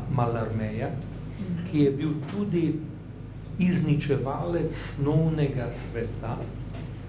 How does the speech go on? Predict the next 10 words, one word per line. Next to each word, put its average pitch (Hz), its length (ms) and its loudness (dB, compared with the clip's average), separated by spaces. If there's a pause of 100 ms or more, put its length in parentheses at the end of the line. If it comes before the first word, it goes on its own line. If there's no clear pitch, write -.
(360)
ki 160 120 4
je 143 220 6
z 131 220 2
negativnimi 165 960 2
kategorijami 135 1200 0
ustvaril 147 760 2 (140)
prostor 101 640 -2 (1200)
za 175 340 2 (260)
čisto 175 560 0
sevanje 143 680 2